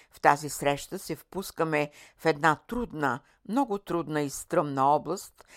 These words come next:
в която не съществува време и пространство –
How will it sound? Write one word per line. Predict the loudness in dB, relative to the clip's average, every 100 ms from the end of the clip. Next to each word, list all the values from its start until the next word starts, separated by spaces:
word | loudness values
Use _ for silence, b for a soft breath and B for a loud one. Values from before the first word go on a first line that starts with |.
| B B
в | -8
която | 2 4 4 4 -2 -2 b b
не | -4 -2 -2
съществува | -4 -8 -8 -10 -4 -2 2 2
време | 2 2 2 -6 -8
и | -10
пространство – | -8 -10 -10 -2 -2 -2 -8 -10 -10